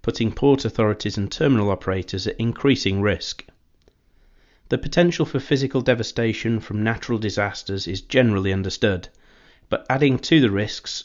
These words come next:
a recent court ruling from China makes a port liable for wind damage to cargo,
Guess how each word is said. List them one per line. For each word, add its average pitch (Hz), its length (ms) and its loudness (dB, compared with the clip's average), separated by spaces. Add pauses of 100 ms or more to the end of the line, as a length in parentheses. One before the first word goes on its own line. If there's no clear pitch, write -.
a 101 80 -6
recent 117 420 -2
court 131 300 2
ruling 107 280 0
from 98 200 -6
China 104 580 0 (500)
makes - 280 0
a 120 40 -6
port - 540 4
liable 110 460 2
for 110 160 -2
wind 131 260 6
damage 101 380 0
to - 80 -8
cargo, 107 560 4